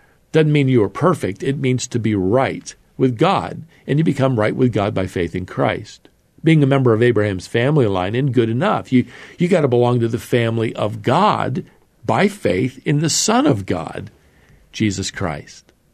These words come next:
Now, at this point, Jesus sort of stops, and he asks his disciples a question here in verse fifty-one. "Have you understood all these things?" And they say to him, "Yes."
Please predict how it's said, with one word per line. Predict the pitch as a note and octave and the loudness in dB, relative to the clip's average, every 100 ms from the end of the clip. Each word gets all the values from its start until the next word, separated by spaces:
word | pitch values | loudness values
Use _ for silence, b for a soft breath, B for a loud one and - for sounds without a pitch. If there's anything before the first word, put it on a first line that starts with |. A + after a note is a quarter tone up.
| _ _ _ _ _ B B B _ | _ _ _ _ _ B B B _
Now, | F3+ F3 | 2 2
at | G3 | 2
this | - C#4 - | 2 2 2
point, | - - A2 G#2+ - | -6 -4 -2 -2 -6
Jesus | A#2 F#3+ D#3+ D3 | -2 0 0 -2
sort | - C#3 B2 | -2 0 0
of | |
stops, | - - A2 E2+ F#2+ - - - _ - | -2 -4 -2 -2 -4 -10 -14 -14 _ -2
and | C#3+ | -2
he | D3+ - | -2 0
asks | E3 G3 G3 - - - | 2 2 -2 -8 -6 2
his | E3+ C3 | 2 2
disciples | B2+ - C#3 B2 A#2 A#2 F#2+ | -2 0 2 2 2 0 -2
a | G#2+ | -6
question | - D3 - - F2+ | -2 -2 -2 -6 -8
here | E2+ G2 G#2 | -4 -2 0
in | A2 | 0
verse | F#2 G2 | -2 -2
fifty-one. | - F#2+ B2+ B2+ D3 F2 G2+ - _ b b b b | -4 -4 2 4 4 0 -8 -16 _ b b b b
"Have | - B2+ | -2 2
you | C3 F#3 | 2 2
understood | D3 C3 D#3 - B2+ - | 0 2 0 2 2 2
all | A#2+ A2+ | 0 2
these | B2+ C3+ - | 2 2 2
things?" | C3+ C#3+ C4 - - _ _ _ _ _ _ _ | 2 2 0 -2 -6 _ _ _ _ _ _ _
And | - C#3 | -2 2
they | C3 A#2+ | 4 4
say | B2 A2 | 2 2
to | G#2+ | 2
him, | F#2+ F#2 E2+ B2+ - _ _ _ | 0 -2 -2 -6 -8 _ _ _
"Yes." | B3+ C#4+ - - - - | 2 2 0 -6 -16 -18